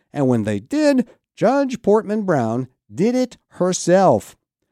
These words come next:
As of now, Judge Portman Brown has been reassigned to administrative duties, pending a hearing on her conduct.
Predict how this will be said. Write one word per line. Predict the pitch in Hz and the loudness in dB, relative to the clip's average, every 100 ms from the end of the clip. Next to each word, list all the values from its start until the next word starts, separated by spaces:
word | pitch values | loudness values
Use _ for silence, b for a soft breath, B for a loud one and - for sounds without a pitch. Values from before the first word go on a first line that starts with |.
| _ _ _ 113 | _ _ _ -12
As | 107 117 | -8 -4
of | 165 160 | -4 -2
now, | 226 233 226 | -4 -2 -2
Judge | 202 214 - | -2 -6 -2
Portman | 254 277 277 | -4 -2 -4
Brown | 214 147 127 135 | -2 -2 -2 -6
has | 123 131 | -6 -6
been | 123 131 127 - | -4 -4 -4 -6
reassigned | 120 143 190 269 294 294 - 269 220 104 101 110 180 143 131 | -6 -2 0 2 2 0 -2 -4 -2 -2 -4 -4 -4 -6 -6
to | 175 165 | -4 -4
administrative | 175 196 247 269 - 185 147 123 | -4 -2 -2 -4 -4 -2 -2 0
duties, | 131 117 95 78 - b b | 0 0 -4 -10 -20 b b
pending | - 90 104 120 | -14 -10 -6 -4
a | 139 | -4
hearing | 151 - 285 277 127 135 - 123 | -6 -6 -2 0 2 0 -4 -8
on | 120 | -8
her | 123 196 | -8 -8
conduct. | - 262 262 240 147 - | -6 -2 2 4 4 -2